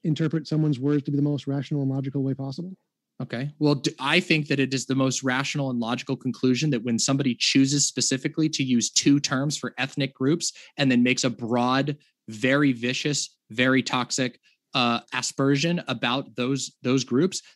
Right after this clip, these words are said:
Speaker 2: that the intent and purpose of those words was to be racist. I think that's perfectly reasonable. And many people would also agree with me. I'm sure many people in the audience does. So if that's the case, then once again, I ask you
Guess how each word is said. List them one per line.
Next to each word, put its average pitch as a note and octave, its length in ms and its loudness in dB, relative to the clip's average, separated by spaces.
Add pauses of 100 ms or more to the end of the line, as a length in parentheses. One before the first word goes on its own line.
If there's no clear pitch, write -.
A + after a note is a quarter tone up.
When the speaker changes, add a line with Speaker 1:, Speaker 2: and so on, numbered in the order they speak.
Speaker 2:
that B2 140 -2
the C3 160 0
intent C#3+ 500 0 (100)
and B2+ 160 -4
purpose D3 380 0
of B2 120 -4
those C3 240 0
words D3 400 0 (220)
was C3 420 4 (240)
to B2+ 200 4 (160)
be A#2 140 6
racist. - 600 -2 (840)
I C#3 100 0
think D#3+ 200 0
that's D3 180 0
perfectly D#3 420 0
reasonable. C#3+ 500 0
And B2 140 0
many C#3 200 2
people C#3 260 0
would C3+ 120 2
also B2+ 260 0
agree C3+ 240 0
with C#3+ 120 -2
me. G#2 80 -4
I'm G#2 100 -4
sure C#3 160 0
many A#2+ 180 2
people A#2+ 300 -4
in A#2 40 0
the A#2 100 0
audience C3+ 320 0
does. F2+ 200 -8
So A#2+ 80 -4
if A#2+ 80 -4
that's C#3 220 -2
the C3 80 -10
case, F3+ 320 0
then A#2+ 260 0 (500)
once B2+ 280 2
again, E3 260 4
I B2 120 2
ask D#3+ 320 -2
you G#2+ 180 -4